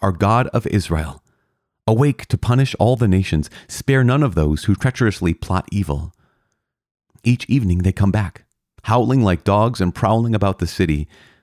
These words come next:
There they are, bellowing with their mouths and snarling with their lips, for who they think will hear us.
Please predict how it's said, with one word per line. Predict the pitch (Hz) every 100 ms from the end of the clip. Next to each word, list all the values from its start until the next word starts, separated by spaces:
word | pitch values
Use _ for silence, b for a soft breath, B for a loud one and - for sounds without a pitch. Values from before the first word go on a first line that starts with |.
| b
There | 95 98
they | 104
are, | 90 78
bellowing | 98 104 95 78
with | 78 -
their | 78
mouths | 87 92 80 -
and | 87
snarling | - - 113 127 107 80
with | 78
their | 80 78
lips, | 98 - - - B B B
for | 104
who | 90 160
they | 110 80
think | 82 78 -
will | 87
hear | 110 80
us. | 60 - -